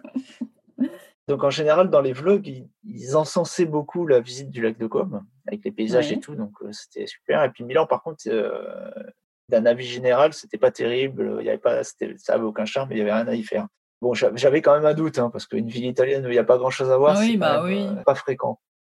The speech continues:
Speaker 2: Et effectivement, en feuilletant le guide, euh, pendant le trajet, je me suis, euh, rendu compte, euh, qu'il y avait quand même,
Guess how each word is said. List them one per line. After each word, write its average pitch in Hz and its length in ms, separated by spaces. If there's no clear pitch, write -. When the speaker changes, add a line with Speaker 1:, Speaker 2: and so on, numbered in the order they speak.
Speaker 2:
Et 110 100
effectivement, 139 640
en 143 40
feuilletant 131 420
le 123 100
guide, 120 360
euh, 101 340
pendant 101 160
le 107 80
trajet, 113 320
je 135 100
me 107 80
suis, 110 340
euh, 101 140
rendu 104 320
compte, - 380
euh, 98 180
qu'il - 120
y - 20
avait 101 160
quand - 140
même, 214 220